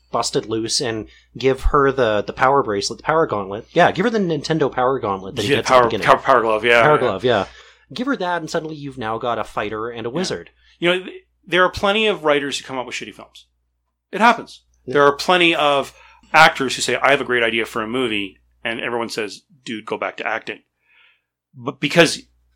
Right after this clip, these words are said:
Speaker 2: ultimately, for good or for ill, the gatekeepers are the people with the money who say,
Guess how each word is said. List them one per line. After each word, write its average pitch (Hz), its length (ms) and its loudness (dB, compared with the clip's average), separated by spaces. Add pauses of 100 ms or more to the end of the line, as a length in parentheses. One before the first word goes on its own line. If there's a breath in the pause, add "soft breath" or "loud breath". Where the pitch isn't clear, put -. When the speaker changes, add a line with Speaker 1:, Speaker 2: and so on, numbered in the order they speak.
(260)
Speaker 2:
ultimately, 170 520 4
for 139 180 0
good 165 200 6
or 156 80 8
for 127 240 -2
ill, 123 420 -2 (220)
the 123 100 -8
gatekeepers 117 720 -2
are 143 40 -6
the 127 80 -6
people 165 240 -8
with 123 120 -4
the 110 60 -8
money 113 420 -2 (1000)
who 139 120 -8
say, 117 440 2